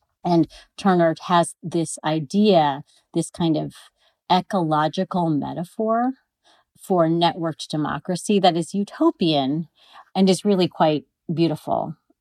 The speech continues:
I don't think it turned out the <laughs> way that, uh, Stuart Brand might have wanted it to, but it's a great book.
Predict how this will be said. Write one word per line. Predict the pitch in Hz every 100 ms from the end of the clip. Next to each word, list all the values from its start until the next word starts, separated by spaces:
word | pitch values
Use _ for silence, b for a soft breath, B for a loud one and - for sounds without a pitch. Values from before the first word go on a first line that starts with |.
| -
I |
don't | 170 -
think | 160 156
it | - -
turned | 170 147
out | 143 208 -
the | 196
<laughs> |
way | 175 202 208 202 220 B B 370 -
that, | 254 202 -
uh, | 214 208
Stuart | - 247 208
Brand | 226 214
might | 202
have | 196
wanted | 185 180 190
it | 226 214
to, | 254
but | 196
it's | 165 -
a |
great | 147 -
book. | - - -